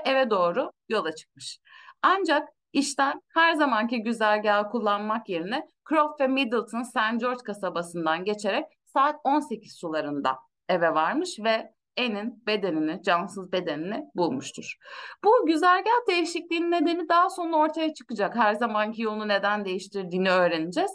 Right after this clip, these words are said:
Hareketleri kontrol edilmiş gibi görünüyor. Çünkü başlangıçta şüpheli olarak tutuklanıp sorgulanmasına rağmen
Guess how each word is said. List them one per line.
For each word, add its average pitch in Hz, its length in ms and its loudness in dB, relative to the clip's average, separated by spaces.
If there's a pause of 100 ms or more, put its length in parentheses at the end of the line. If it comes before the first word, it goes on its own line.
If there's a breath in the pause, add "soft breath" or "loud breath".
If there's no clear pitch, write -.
(360 loud breath)
Hareketleri 359 600 -2
kontrol 330 480 0
edilmiş 285 420 0
gibi 180 200 -6
görünüyor. 139 440 -4 (460 loud breath)
Çünkü 311 380 4
başlangıçta 269 1000 2
şüpheli 269 420 -2
olarak 190 380 2
tutuklanıp 214 500 -6
sorgulanmasına 214 920 2
rağmen 196 500 0